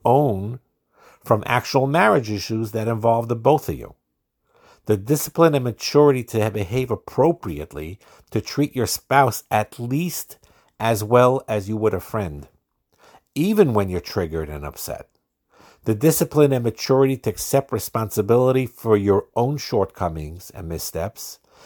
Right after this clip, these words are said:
The discipline and maturity to adequately care for yourself so that you will be, can be available to open your heart to your spouse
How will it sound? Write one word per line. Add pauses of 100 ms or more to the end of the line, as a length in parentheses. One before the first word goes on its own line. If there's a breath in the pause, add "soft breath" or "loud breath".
(240 loud breath)
The
discipline
and
maturity
to
adequately (100)
care
for
yourself
so
that
you
will
be,
can
be
available (260 loud breath)
to
open
your
heart
to
your
spouse